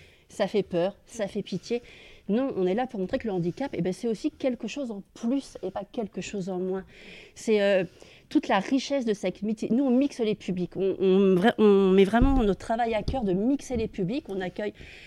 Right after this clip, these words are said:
le public en situation de handicap, le public neurotypique, le public valide, entre guillemets, bien sûr. Et on veut de la mixité parce que c'est ces échanges-là qui sont très, très riches. Et je pense que d'un côté comme de l'autre, on, on apprend beaucoup de choses. Après, euh, effectivement, il y a des actions qui sont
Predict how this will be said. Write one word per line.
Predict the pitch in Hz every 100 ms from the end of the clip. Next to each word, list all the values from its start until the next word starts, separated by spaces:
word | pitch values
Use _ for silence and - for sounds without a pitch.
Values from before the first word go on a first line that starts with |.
| - - -
le | 214
public | 226 196 208
en |
situation | 202 208 202 - 202
de |
handicap, | 185 170 165 196 262 294 220
le | 185
public | 185 185 -
neurotypique, | 190 180 - - 226 247
le |
public | 185 165 - -
valide, | 160 180 196 240 202
entre | 175 196
guillemets, | 170 170 220
bien | 190 180
sûr. | - 285 277 - - - - - -
Et | 226
on |
veut | 214 254
de | 240
la | 196
mixité | 202 247 - - 220 311
parce | 220 -
que |
c'est | 202 196
ces | - 202 185 185
échanges-là | 170 180 156 - 233 277
qui | -
sont | - 233 - -
très, | - 220 214
très | - 180
riches. | - - - - _ _ _ _ - _
Et | 160
je | 196
pense | 214 262 -
que | 175
d'un | 208
côté | 220 220 233
comme | 226 190
de |
l'autre, | 175 214 262 196
on, | 175 175
on | 180 185
apprend | 170 - 202 202 208 196
beaucoup | 170 190 180
de | -
choses. | - 254 180 - - - - -
Après, | 185 - 285 285 214
euh, |
effectivement, | 185 180 - 185 214 285
il | 214
y |
a |
des | 175 170
actions | - - 247
qui | 190
sont | 190 196